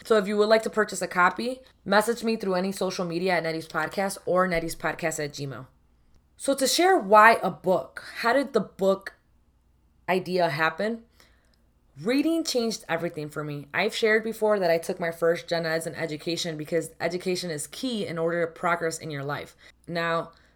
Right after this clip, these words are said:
don't get it twisted and think I'm saying only academic education is the only way to progress,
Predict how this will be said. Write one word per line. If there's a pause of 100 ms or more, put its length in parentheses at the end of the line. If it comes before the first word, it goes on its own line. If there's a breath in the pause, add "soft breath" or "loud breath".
don't
get
it
twisted
and
think
I'm
saying (100)
only
academic
education (100)
is
the (120)
only
way
to
progress,